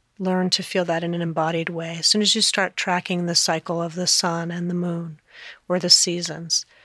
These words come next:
you're living more in your place than if you're just, you know, on, um, you know, it's seven o'clock, it's nine o'clock kind of time.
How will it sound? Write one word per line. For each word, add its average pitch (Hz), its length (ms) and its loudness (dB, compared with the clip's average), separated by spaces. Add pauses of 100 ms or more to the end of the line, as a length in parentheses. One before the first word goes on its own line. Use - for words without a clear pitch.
(300)
you're 202 140 4
living 220 280 4
more 185 200 4
in 180 100 4
your 175 140 2
place 185 420 2
than 175 140 0
if 165 200 -2
you're 165 80 0
just, - 500 2 (840)
you 185 120 2
know, 170 140 0
on, 175 420 0 (100)
um, 175 340 0 (800)
you 180 100 0
know, 156 180 0
it's 180 140 0
seven 165 220 2
o'clock, 160 340 -4
it's - 160 -8
nine 160 200 -2
o'clock 160 320 -10
kind 175 160 -8
of 156 80 -10
time. 160 340 -4